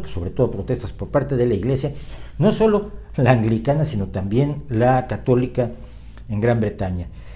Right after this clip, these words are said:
Y la idea del bus ateo fue retomada por otras organizaciones que consideran que hay que decirle a la gente que entre sus opciones religiosas está la de no tener religión y que los datos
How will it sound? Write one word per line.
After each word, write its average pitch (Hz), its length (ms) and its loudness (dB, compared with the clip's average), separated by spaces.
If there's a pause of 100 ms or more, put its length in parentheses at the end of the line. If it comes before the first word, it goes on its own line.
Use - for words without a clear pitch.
(140)
Y 220 260 4
la 127 140 4
idea 139 160 6
del 147 100 6
bus 160 160 0
ateo 190 220 4
fue 202 140 2
retomada 156 500 2
por 135 100 0
otras 139 240 -2
organizaciones 151 640 0
que 185 100 -2
consideran 156 560 2
que 156 260 0 (460)
hay 135 140 6
que 135 180 4
decirle 175 400 2
a 170 60 4
la 135 80 2
gente 143 300 -2
que 117 80 -4
entre 90 160 -4
sus 82 160 -8
opciones 101 360 -2
religiosas 101 540 -2
está 127 420 2
la 92 320 -2
de 90 140 -2
no 123 160 0
tener 120 260 2
religión 135 500 0 (640)
y 175 180 6
que 160 400 8 (360)
los 107 400 4
datos 151 440 2